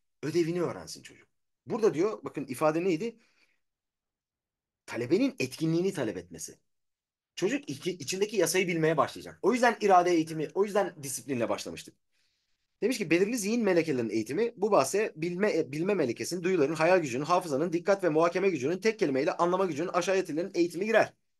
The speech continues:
Bunu özetlemeye çalışmıştım. Sonra demiş ki bakın, yüksek zihni melekelerin eğitimine gelince bu anlayış gücünün, yargı gücünün ve aklın eğitimini ihva-, ihtiva eder.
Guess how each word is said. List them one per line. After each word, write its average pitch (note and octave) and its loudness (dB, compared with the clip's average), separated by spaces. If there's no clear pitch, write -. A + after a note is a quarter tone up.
Bunu F#3 4
özetlemeye A2+ -2
çalışmıştım. - -18
Sonra F#3 0
demiş C#4 4
ki E3 -2
bakın, - -4
yüksek D#3+ -2
zihni G3+ 0
melekelerin F#3+ 2
eğitimine E3 2
gelince D#3 0
bu A3+ 8
anlayış G3 2
gücünün, E3 -2
yargı F3+ 6
gücünün G#3+ -2
ve F#3 4
aklın F3 0
eğitimini F3 0
ihva-, D#3+ -4
ihtiva D3+ 0
eder. - -12